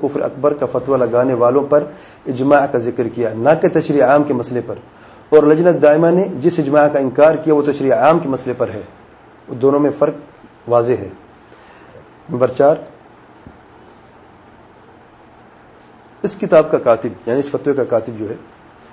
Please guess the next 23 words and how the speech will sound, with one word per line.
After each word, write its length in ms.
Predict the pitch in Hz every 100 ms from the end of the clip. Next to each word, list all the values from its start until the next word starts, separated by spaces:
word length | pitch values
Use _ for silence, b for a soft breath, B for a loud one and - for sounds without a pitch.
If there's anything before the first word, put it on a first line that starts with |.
| B - 156 175
ڈاکٹر 260 | 139 165 170
خالد 340 | 165 160 160
العنبری 480 | 143 139 131 139 139 - - - - - _ - - - - - - - - - - -
حفظہ 160 | 120 120
اللہ، 320 | 117 117 143 - B B B - - - - 147
نے 80 |
نا 140 | 156 170
انصافی 480 | 190 160 160 151 175
سے 140 | 131
کام 220 | 127 120 110
لیا 220 | 107 92
ہے 60 | 90 - - _ - - - - - - - - - - - - -
اور 120 | 165
اپنی 240 | 165 175
بات 260 | 151 156 175
کو 60 |
ثابت 340 | 165 151 156 156
کرنے 260 | 139 151
کے 160 | 160 135
لیے 160 | 131 135
علماء 360 | 131 127 143 147
کی 60 | 135
طرف 260 | 131 143